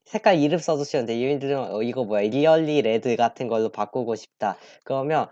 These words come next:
어, 리얼리, 아, 여기 있네요. 리얼리 레드. 어, 이 태블키. 이렇게 자동으로 입력이 됩니다. 그래가지고 런을 해보면 스크립트가 얘를 빨간색으로 바꿔줘요.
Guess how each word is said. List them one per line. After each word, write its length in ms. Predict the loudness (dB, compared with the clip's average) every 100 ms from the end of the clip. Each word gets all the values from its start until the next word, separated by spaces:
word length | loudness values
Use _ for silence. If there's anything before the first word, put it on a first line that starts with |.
| _ -6
어, 220 | -2 0
리얼리, 560 | 2 2 2 2 0 2
아, 220 | 4 4
여기 280 | 4 2 -2
있네요. 400 | 0 0 0 2
리얼리 400 | 2 2 2 0
레드. 300 | 0 -2 -2
어, 420 | 0 0 2 0
이 100 | -4 -8
태블키. 680 | -4 -2 -2 -6 -4 -2 -2 -8 -8
이렇게 340 | -4 -2 -2 -2
자동으로 460 | 0 -2 0 -2
입력이 400 | -2 -2 0 -2
됩니다. 480 | -2 -4 -2 -4 -2
그래가지고 480 | -2 0 0 0 0
런을 320 | 0 0 0
해보면 500 | -2 -2 -2 -2 -2
스크립트가 600 | -4 -2 -2 -4 0 2
얘를 160 | 2 2
빨간색으로 600 | 0 0 -4 -4 -4 -6
바꿔줘요. 680 | -14 -12 -10 -8 -10 -12